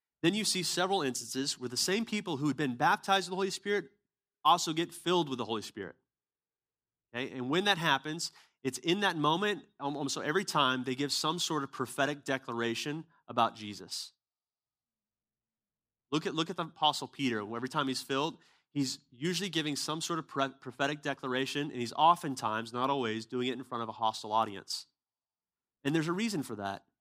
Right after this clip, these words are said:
because at that moment, in order to stand up in front of those people, he needed to be filled. You see, the same thing happened with Stephen right when he's being martyred. He was filled with the Holy Spirit. He was able to answer boldly. You need to be filled with the Holy Spirit. It, how many of you want to be filled with the Holy Spirit?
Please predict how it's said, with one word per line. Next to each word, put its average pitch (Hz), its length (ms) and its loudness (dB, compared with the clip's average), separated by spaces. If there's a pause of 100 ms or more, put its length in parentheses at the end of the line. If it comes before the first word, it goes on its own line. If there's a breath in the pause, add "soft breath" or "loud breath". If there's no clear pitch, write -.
(300)
because 131 200 -2
at 151 160 0
that 170 180 0
moment, 139 580 2
in 127 100 -8
order 151 260 -2
to 156 60 -8
stand 147 360 -2
up 147 120 -6
in 127 80 -8
front 143 220 -4
of 139 60 -6
those 135 160 -6
people, 143 540 -8
he 127 100 -6
needed 120 240 -4
to 123 40 -18
be 123 120 -10
filled. 120 440 -10 (1200)
You 123 60 -10
see, 160 100 2
the 143 80 -2
same 170 240 0
thing 170 160 -4
happened 151 300 0
with 127 80 -4
Stephen 143 420 -4
right 131 140 0
when 139 80 -4
he's 127 100 -4
being 127 180 -6
martyred. 127 460 -4 (720)
He 147 100 -4
was 143 160 -4
filled 143 520 -2
with 120 80 -10
the 113 80 -8
Holy 117 180 -4
Spirit. 135 320 -6
He 110 60 -6
was 110 100 -6
able 123 220 -4
to - 80 -12
answer 123 280 -4
boldly. 120 640 -4 (540)
You 190 100 -4
need 208 160 0
to 185 60 -4
be 143 120 0
filled 123 340 -4
with 120 60 -10
the 117 60 -6
Holy 123 160 -2
Spirit. 147 420 -4 (180)
It, 147 160 -6
how 175 160 2
many 247 100 0
of 202 80 -2
you 185 100 0
want 160 140 4
to 160 40 -4
be 170 80 -4
filled 156 180 -4
with 143 60 -4
the 139 40 -8
Holy 151 140 0
Spirit? 156 360 0